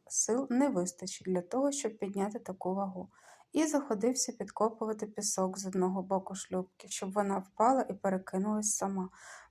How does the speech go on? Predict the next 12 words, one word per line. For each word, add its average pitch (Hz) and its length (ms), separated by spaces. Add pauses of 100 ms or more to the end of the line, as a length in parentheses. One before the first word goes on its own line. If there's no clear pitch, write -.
При 233 140
цьому 285 420
я 247 220
то 254 160
тут, 262 540
то 214 280 (500)
там 254 420 (960)
підкладав 247 680
під 240 140
неї 233 260
обрубки 220 500
дерева, 190 500